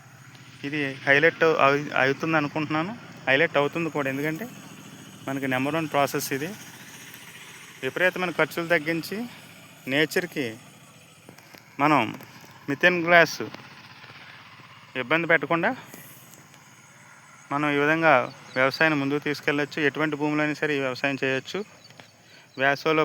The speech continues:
ప్రతి చోట కూడా పొడిగా ఉంటుంది కాబట్టి ప్రతి ఒక్క ల్యాండ్ మనకి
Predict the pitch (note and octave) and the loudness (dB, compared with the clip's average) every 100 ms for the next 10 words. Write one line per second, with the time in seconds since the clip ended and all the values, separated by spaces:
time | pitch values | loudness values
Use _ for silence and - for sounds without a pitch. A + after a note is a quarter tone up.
0 | - C#3+ - D#3 D#3 C#3+ D#3 D#3 D3 C3 | 2 -2 0 -4 0 0 0 0 -2 -2
1 | C#3 C3+ D#3 C#3+ C3 C3+ C3+ C#3 - G3+ | -2 0 0 0 -2 -2 -2 -2 -6 -14
2 | - - - B2 D3+ D3+ - C#3+ C#3+ - | -18 -16 -8 -2 0 0 -2 -6 -6 -20
3 | - - - - - C3+ C3+ C#3 C#3 C3+ | -20 -20 -20 -20 -12 0 2 2 2 0
4 | C3 D#3 | -2 -8